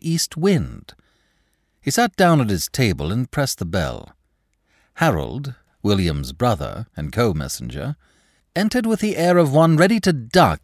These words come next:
if any missile should be thrown at him. The reports of the manager's frame of mind had been circulated in the office,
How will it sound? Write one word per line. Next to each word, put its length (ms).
if 180
any 200
missile 680
should 180
be 120
thrown 340
at 200
him. 280
The 100
reports 420
of 60
the 80
manager's 460
frame 260
of 140
mind 340
had 100
been 140
circulated 720
in 80
the 100
office, 520